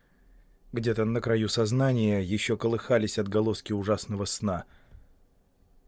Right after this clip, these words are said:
А может, он болел? Фродо поднял глаза к потолку, и потолок показался ему странным.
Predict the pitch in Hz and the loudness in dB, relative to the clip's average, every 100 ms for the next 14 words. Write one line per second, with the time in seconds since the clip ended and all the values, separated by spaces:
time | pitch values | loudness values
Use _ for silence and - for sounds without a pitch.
0 | _ - 107 113 110 107 113 113 110 110 | _ -6 -2 -2 -2 -2 -2 0 0 4
1 | 127 170 87 - - - - - - - | 6 6 4 -6 -20 -20 -20 -20 -20 -20
2 | - - - - - - - - 131 120 | -20 -20 -20 -20 -20 -20 -6 2 4 4
3 | 113 113 113 104 104 110 104 110 - 107 | 4 4 2 2 2 2 2 -2 -4 -2
4 | 107 101 - 143 147 - _ _ _ _ | -2 -2 0 0 0 -4 _ _ _ _
5 | - 113 117 120 127 156 - 139 - 120 | -6 -4 0 2 4 2 0 0 2 6
6 | 139 139 156 151 147 - - 151 117 92 | 4 4 2 2 2 0 4 6 6 4
7 | 85 78 - | -2 -6 -10